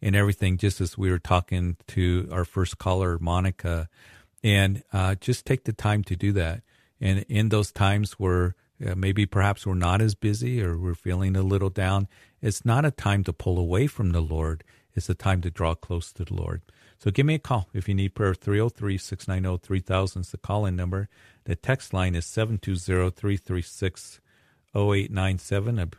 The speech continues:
we got all open lines right now on this Monday. I pray you're doing well. And, uh, love to be able to talk to you as we start a new work week. And as we are going about our lives,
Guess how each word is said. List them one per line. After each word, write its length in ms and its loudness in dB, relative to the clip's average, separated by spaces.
we 120 -10
got 180 0
all 280 -2
open 260 -4
lines 360 -4
right 160 -4
now 200 -2
on 100 -2
this 240 -6
Monday. 400 0
I 40 0
pray 220 -2
you're 240 -2
doing 380 -2
well. 400 -2
And, 440 2
uh, 200 0
love 260 0
to 100 0
be 120 0
able 160 -2
to 80 -2
talk 300 0
to 100 -2
you 120 2
as 120 -6
we 100 -2
start 300 0
a 60 0
new 420 0
work 280 0
week. 420 0
And 480 2
as 440 -2
we 480 2
are 380 -2
going 260 2
about 600 0
our 260 0
lives, 640 0